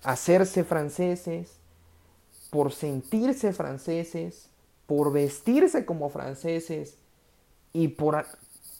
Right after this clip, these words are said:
hacer cosas como los franceses, pensaban que iban a ser como los franceses y pensaban que México se iba a convertir en Francia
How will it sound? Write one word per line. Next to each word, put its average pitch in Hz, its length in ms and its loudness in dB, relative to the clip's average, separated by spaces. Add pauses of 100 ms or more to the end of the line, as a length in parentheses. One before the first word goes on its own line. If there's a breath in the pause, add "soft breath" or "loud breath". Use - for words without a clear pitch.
(400)
hacer 196 540 2
cosas 196 440 0 (140)
como 247 320 4
los 180 220 -2
franceses, 123 680 -10 (1300)
pensaban 165 640 0
que 165 260 -6
iban 269 340 2
a 139 60 -4
ser 147 220 -4
como 143 220 -6
los 123 160 -6
franceses 147 640 -6 (520)
y 170 80 0
pensaban 170 500 -2
que 185 160 -4
México 185 520 0
se 170 100 -4
iba 165 120 -2
a 165 60 -6
convertir 156 520 -4
en 156 140 -6
Francia 196 600 0